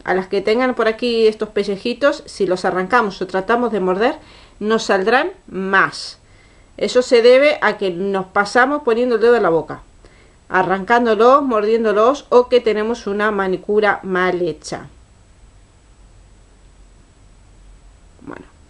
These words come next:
ahora que ya tengo mis deditos con la crema, con la parte plana del empujador o con el palito de naranjo, ¿ven cómo es? Lo que hacemos es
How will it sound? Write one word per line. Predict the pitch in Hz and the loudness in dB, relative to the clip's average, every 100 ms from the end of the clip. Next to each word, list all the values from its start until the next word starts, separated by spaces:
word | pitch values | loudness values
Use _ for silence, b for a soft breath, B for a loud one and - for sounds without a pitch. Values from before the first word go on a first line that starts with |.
| - | -2
ahora | 190 202 208 | 0 2 0
que | |
ya | 208 226 | 0 0
tengo | 240 233 151 131 - - b b b b - | 2 -2 -4 -8 -16 -20 b b b b -10
mis | 175 185 | -6 -2
deditos | 196 214 214 226 226 214 214 - - - _ - - _ - - - _ _ - - - | -2 -2 0 2 4 4 0 -4 -20 -20 _ -20 -20 _ -20 -20 -20 _ _ -20 -20 -18
con | - 196 | -4 0
la | 202 | 0
crema, | 247 285 311 359 370 - | 2 2 2 -2 -6 -18
con | - 190 | -6 -2
la | 175 165 | -2 0
parte | 190 185 - | -2 -2 -6
plana | - 226 233 233 254 392 - - b b b b - | -4 2 2 2 0 -4 -10 -20 b b b b -8
del | 175 170 | -4 -4
empujador | 170 165 - 180 220 294 - - - - - - - - - | -6 -10 -4 0 2 2 0 -14 -20 -20 -20 -20 -20 -20 -4
o | 208 - | -4 0
con | 180 | -2
el | 160 - | -2 -6
palito | 139 147 180 | -8 -6 -2
de | 202 | 2
naranjo, | 233 294 339 - 381 494 - b b b b _ | 2 2 0 -2 -4 -4 -12 b b b b _
¿ven | - 180 277 | -8 -6 -6
cómo | 196 185 | -6 -6
es? | 240 427 - _ _ _ - _ - _ _ _ _ _ _ _ - _ _ - - - b b b b - | -4 -8 -12 _ _ _ -20 _ -20 _ _ _ _ _ _ _ -20 _ _ -20 -20 -20 b b b b -6
Lo | 196 | -4
que | |
hacemos | 214 262 294 285 | -2 -2 -2 -2
es | 269 | -6